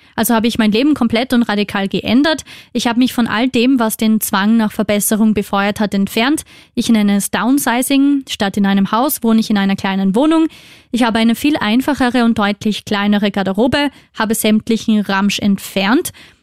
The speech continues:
So bin ich auch bei meiner wahren Leidenschaft, einem alten Handwerk, gelandet. Das mache ich nun jeden Tag. Es macht mir viel Spaß. Ich kann davon leben, bin aber weit davon entfernt,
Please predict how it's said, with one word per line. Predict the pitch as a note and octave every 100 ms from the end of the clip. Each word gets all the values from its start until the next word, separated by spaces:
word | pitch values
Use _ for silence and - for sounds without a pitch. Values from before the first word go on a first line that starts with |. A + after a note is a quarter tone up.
| _
So | - B3
bin | C#4
ich | C#4 G#3+
auch | C4+ -
bei | A#3 A3+ A3+
meiner | A3 G#3 G#3+ G3+
wahren | F#3+ G3 G3+
Leidenschaft, | G3 F#3+ B3+ D4 C#4+ D4+ A3
einem | A3 G#3+
alten | G3 G3+ G#3 G#3
Handwerk, | G#3+ A3 G#3 G3 -
gelandet. | A3 G3+ F3 G#3 C4 D#4+ -
Das | A3 A3
mache | G#3+ A3+
ich | A3
nun | G#3+
jeden | G3+ F#3+
Tag. | G3 A#3 E4+
Es | A3+ A#3
macht | G#3 -
mir | G3+
viel | G3 G3+
Spaß. | - G3+ C4+ - - - - _ -
Ich | -
kann | A#3+ A3
davon | G#3 G#3
leben, | G3 G#3 C#4 F4+ - _
bin | C4 A#3+
aber | A3 G3+
weit | A3 C#4
davon | - A3
entfernt, | G#3+ G#3 G#3 C4+ -